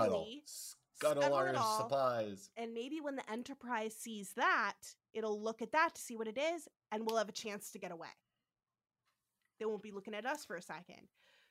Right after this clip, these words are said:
Speaker 1: So he's like, "Sh-, put everything out, including the body of the Centurion." Which is metal as fuck, to be perfectly honest.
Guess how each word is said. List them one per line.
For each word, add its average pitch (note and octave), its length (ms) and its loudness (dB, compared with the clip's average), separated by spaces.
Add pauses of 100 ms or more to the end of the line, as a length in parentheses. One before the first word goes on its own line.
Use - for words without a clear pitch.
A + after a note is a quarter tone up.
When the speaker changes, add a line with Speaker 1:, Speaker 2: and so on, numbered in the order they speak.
Speaker 1:
So A#3+ 220 -2
he's A#3+ 200 -8
like, G#3+ 160 -6
"Sh-, - 220 -14 (240)
put B3+ 180 -2
everything D4 460 -2
out, A#3 220 0 (200)
including A3+ 920 -6 (100)
the G#3 100 -2
body F#3 640 -6 (160)
of F3 320 -8 (340)
the F3 80 -4
Centurion." - 960 -12 (1600)
Which - 520 -12
is F#3 320 -10
metal D4+ 520 6
as D#4+ 180 2
fuck, - 460 -4
to A3+ 80 -8
be A3+ 140 -4
perfectly F#3 600 -2
honest. F2 580 -10